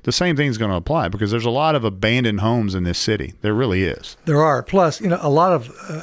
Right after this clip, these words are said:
Speaker 2: there are rehabbers that are coming into, uh, Fraser
Speaker 1: Mm-hmm.
Speaker 2: and seeing what we're doing, uh, because they are able to get a higher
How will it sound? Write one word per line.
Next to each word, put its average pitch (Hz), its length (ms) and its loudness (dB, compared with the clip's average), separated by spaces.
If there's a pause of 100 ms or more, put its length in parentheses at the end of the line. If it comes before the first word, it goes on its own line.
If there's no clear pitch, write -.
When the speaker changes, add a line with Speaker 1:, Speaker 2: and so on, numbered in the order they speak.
Speaker 2:
there 143 220 0
are 151 180 4
rehabbers 139 560 0
that 131 100 -2
are 123 60 2
coming 139 300 0
into, 123 360 0
uh, 117 60 0
Fraser 139 560 0 (220)
Speaker 1:
Mm-hmm. 92 220 -2 (220)
Speaker 2:
and 135 220 2
seeing 143 240 2
what 147 140 0
we're 123 100 0
doing, 147 480 0 (800)
uh, 135 80 -2
because 131 640 0
they 147 200 4
are 143 120 4
able 139 300 2
to 131 100 -6
get 123 120 0
a 120 100 0
higher 131 480 0